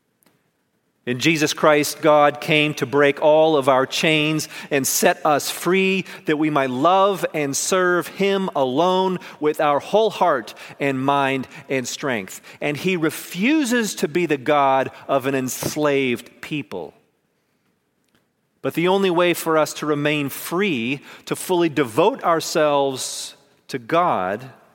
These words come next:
is to be liberated from our hurt and our resentment by the power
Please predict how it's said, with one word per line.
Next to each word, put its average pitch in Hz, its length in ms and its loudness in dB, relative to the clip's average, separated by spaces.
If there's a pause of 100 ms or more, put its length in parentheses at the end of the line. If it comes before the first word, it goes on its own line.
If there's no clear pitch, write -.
(800)
is 143 140 -4
to 156 120 -4
be 143 140 0
liberated 185 640 0
from 131 220 -4
our 110 180 -2
hurt - 640 -4 (880)
and 127 220 -6
our 117 200 -2
resentment 131 800 -6 (420)
by 120 200 0
the 117 100 -4
power 117 840 -2